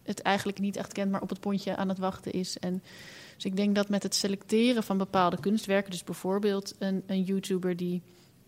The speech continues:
heel veel views heeft en meer jonger publiek aanspreekt, maar ook juist de, de gevestigde naam. Ik denk dat ik daarmee,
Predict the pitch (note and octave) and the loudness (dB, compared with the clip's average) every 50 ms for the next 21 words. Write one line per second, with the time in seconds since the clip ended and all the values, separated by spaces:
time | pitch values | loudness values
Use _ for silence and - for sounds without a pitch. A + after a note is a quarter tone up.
0 | - - - - - _ _ - - - - - G#3 G3+ G#3+ A3+ A3 G3+ G3+ G3 | -20 -20 -20 -20 -20 _ _ -20 -18 -18 -4 4 6 8 8 8 6 4 2 4
1 | F#3+ F#3+ F#3 - - G#3 G3+ F#3+ F#3+ F#3 - F#3+ F#3 F#3 F3+ F#3 F#3 - - - | 4 2 0 0 2 4 4 4 2 0 0 0 0 0 0 0 -2 -6 -10 -6
2 | - F#3 F3+ F#3 F#3 F#3 F#3 F#3 F#3 F#3 F#3 - - G3 F#3+ G3 G#3 A3 A3 G#3+ | -6 -4 -2 0 0 0 0 0 0 -2 -2 -2 -2 0 0 2 2 2 2 0
3 | G#3 - G#3+ F#3+ G3+ G3+ G3 - G3 F#3+ G3 F#3+ - - - F#3+ F#3 F#3 F3+ F#3 | 0 0 0 0 0 0 0 0 0 0 0 0 -2 -4 -4 -2 -2 -2 -2 -4
4 | - - G3+ F#3 F3+ - - F3 F3 F#3+ G3 - G3+ F#3 F#3 G3 F#3 - - - | -8 -6 -4 -2 -2 -2 -2 -2 -4 -4 -2 -2 0 0 0 -2 -4 -8 -12 -12
5 | - - F#3 F#3+ F#3 F#3 F3+ F#3+ F#3+ G3 F#3 F#3 F#3+ - - F#3+ - F#3+ A3 - | -8 -6 -4 -2 -2 -2 -2 -4 -6 -4 -4 -6 -6 -6 -10 -6 -4 -4 -4 -2
6 | - G#3 - - - F3 E3+ E3+ E3+ F3 F3+ - - - - F#3+ F#3 F#3+ F#3+ F#3 | -6 -8 -8 -6 -6 -4 -2 -2 -2 -2 -2 -4 -6 -4 -4 -2 -2 -2 -4 -4
7 | F#3 - - F#3+ F#3+ G3 G3+ G3 F#3 F#3 F3+ F3+ F3+ F3 E3+ - | -6 -2 0 2 2 4 2 2 2 0 0 0 -2 -2 -4 -6